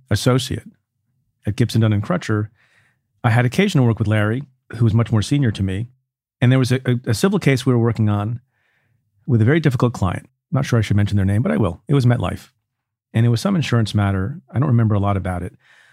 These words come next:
I don't remember the facts of the case. I don't remember the, the legal posture of the case. I remember one thing about the case. And that is there was a day where, for some reason, the client wanted me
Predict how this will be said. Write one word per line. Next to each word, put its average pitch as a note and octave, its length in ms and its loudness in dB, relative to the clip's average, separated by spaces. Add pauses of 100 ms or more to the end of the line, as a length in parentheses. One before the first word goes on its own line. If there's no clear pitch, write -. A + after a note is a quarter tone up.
(160)
I B2 40 2
don't D#3+ 80 4
remember C3 200 4
the G2 80 0
facts B2 300 0
of A#2+ 40 2
the A2+ 80 0
case. A2 300 0
I A2 40 2
don't B2 100 0
remember G#2 240 0
the, F#2+ 180 -6 (160)
the G#2 100 -6
legal A2+ 260 2
posture A#2 360 -2
of G#2 60 -2
the G#2 60 -4
case. A2 300 -2 (440)
I A2+ 40 0
remember C#3 240 4
one G3 220 2
thing C3+ 160 2
about G#2+ 220 2
the - 60 -6
case. - 340 -14 (420)
And - 100 4
that E3 160 4
is C#3 120 2
there C3+ 80 4
was A2+ 140 2
a A2 60 2
day B2 320 2
where, G#2+ 480 0 (120)
for A#2+ 100 0
some F3 300 2
reason, G#2 480 2 (220)
the G2+ 60 0
client D#3 480 0
wanted A2+ 360 2
me G2+ 420 0